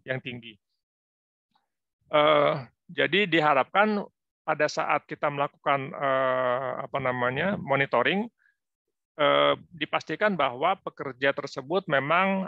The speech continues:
eh, melakukan aktivitas, eh, apa namanya, yang rutinnya ataupun juga aktivitas yang tidak rutin. Kadang-kadang ada, eh, aktivitas tidak rutin yang biasanya mungkin cuma tiga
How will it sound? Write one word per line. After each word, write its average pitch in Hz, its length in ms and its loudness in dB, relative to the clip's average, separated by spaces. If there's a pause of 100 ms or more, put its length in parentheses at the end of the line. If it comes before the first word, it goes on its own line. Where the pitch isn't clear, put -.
eh, 135 880 0
melakukan 151 560 -2
aktivitas, - 720 -2 (240)
eh, 127 720 2
apa - 480 -8
namanya, 139 400 -4 (1300)
yang 170 320 4 (800)
rutinnya 160 720 0 (200)
ataupun 156 480 0
juga 190 320 0 (560)
aktivitas 160 640 -4
yang 165 160 4
tidak 131 240 0
rutin. 127 320 -6 (720)
Kadang-kadang 135 480 2
ada, 143 160 0
eh, 143 480 0
aktivitas 143 400 -6
tidak 127 160 2
rutin 180 480 0
yang 135 320 0
biasanya 143 320 -2
mungkin 160 320 -4
cuma 131 320 -2 (160)
tiga 131 160 -6